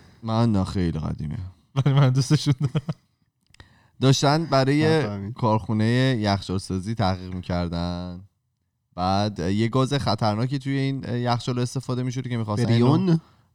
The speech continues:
Speaker 1: اه، عوضش بکنن.
Speaker 2: فریون.
Speaker 1: بعد، اه، شروع می‌کنن حالا گازهای مختلف تولید کردن و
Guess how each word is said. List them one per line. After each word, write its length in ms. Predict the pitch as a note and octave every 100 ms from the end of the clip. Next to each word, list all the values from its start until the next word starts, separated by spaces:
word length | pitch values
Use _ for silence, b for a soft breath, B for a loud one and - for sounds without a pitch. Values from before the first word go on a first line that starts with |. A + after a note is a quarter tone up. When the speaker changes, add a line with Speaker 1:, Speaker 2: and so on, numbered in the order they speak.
| -
Speaker 1:
اه، 80 | G2
عوضش 640 | G2 - A2 A2+ G2 -
بکنن. 360 | F#2 F#2 F2+ F2
Speaker 2:
فریون. 180 | F2+ G2 _ _ _ _ _ _ -
Speaker 1:
بعد، 640 | A2 C3+ D3 D#3 D#3 C#3+ -
اه، 520 | B2+ B2+ B2+ B2+ A#2
شروع 240 | - C3+
می‌کنن 320 | D3 D3 C#3+ C#3
حالا 240 | A#2 B2+
گازهای 320 | B2 A#2 A2+
مختلف 400 | A2 G#2+ A2 G#2+
تولید 320 | - G#2+ G#2
کردن 320 | - G2+ A2
و 100 | A#2+